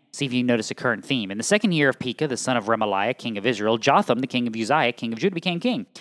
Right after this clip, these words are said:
He was twenty-five years old when he became the king, and he reigned sixteen years in Jerusalem, and his mother's name was Jerusha, the daughter of Zadok. He did what was right in the sight of the Lord. He did according to all that his father Uzziah had done. Only the high places were not taken away, and the people still sacrificed and burned incense on the high places.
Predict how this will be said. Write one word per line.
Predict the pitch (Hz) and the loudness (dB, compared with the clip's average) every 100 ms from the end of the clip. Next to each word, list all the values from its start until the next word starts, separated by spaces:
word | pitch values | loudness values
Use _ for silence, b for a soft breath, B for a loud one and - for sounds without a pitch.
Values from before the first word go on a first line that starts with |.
| B B - | B B 2
He | |
was | 254 | 2
twenty-five | - 180 180 208 254 | 4 4 4 4 4
years | 127 | 2
old | 117 107 | 2 2
when | |
he | 110 | -4
became | - 120 110 | -6 -6 -4
the | 104 | -6
king, | - 117 160 | -4 -4 -2
and | |
he | 139 | 0
reigned | 123 139 143 | 2 0 0
sixteen | - 202 - 175 | -4 -6 -4 -2
years | 147 139 131 | 2 0 0
in | |
Jerusalem, | 113 117 - 139 | 0 0 0 -2
and | 127 | -2
his | 110 | -2
mother's | 107 120 113 | -2 -2 -4
name | 107 113 | -4 -2
was | 113 104 | -4 -4
Jerusha, | 120 175 226 - 113 | 0 2 2 2 -2
the | 113 | -2
daughter | 104 101 117 | 0 0 0
of | 117 | -2
Zadok. | 123 165 107 92 - _ B B B | 0 0 0 -4 -10 _ B B B
He | - 240 | -2 0
did | 208 214 196 | 2 2 4
what | 240 | 4
was | 214 160 | 4 4
right | 165 220 | 4 4
in | 240 | 2
the | |
sight | 208 180 | 2 0
of | 175 | 2
the | |
Lord. | 135 123 151 | 2 0 0
He | |
did | 135 | -4
according | 123 147 180 180 | -2 2 2 4
to | |
all | 139 180 | 4 4
that | 208 | 0
his | - | 2
father | 151 139 143 | 2 4 2
Uzziah | 131 117 113 117 147 | 0 -2 0 0 0
had | 170 | -2
done. | 113 104 123 B 180 | -2 -4 -6 B 0
Only | 175 220 | 4 6
the | 214 | 4
high | 214 294 | 4 2
places | 247 226 220 202 | 2 0 0 0
were | 208 | 2
not | 233 247 | 2 0
taken | 240 233 202 | 0 2 2
away, | 131 135 | 2 2
and | 175 | 0
the | 170 | -2
people | 202 196 | 0 0
still | - 202 | 2 0
sacrificed | - 143 139 147 135 135 | 2 0 0 0 0 2
and | 127 | 0
burned | 131 135 117 | 2 2 0
incense | 120 135 | -4 -4
on | 104 | -2
the | 110 | -2
high | 117 127 | -2 0
places. | 185 196 - - | 0 0 -4 -12